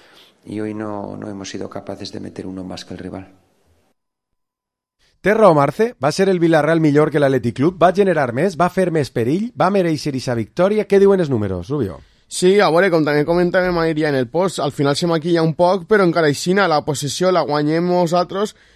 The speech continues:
Speaker 3: cinquanta-set a quaranta-tres, en remats també dotze a onze, en remats a porta també quatre a dos,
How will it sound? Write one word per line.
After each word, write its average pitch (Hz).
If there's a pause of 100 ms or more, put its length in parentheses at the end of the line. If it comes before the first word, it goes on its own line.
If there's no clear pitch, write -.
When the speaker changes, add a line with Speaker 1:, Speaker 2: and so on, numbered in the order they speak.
(260)
Speaker 3:
cinquanta-set 170
a 175
quaranta-tres, 185
en 180
remats 170
també 165
dotze 170
a 180
onze, 196 (500)
en 190
remats 180
a 196
porta 196
també 175
quatre 180
a 180
dos, 202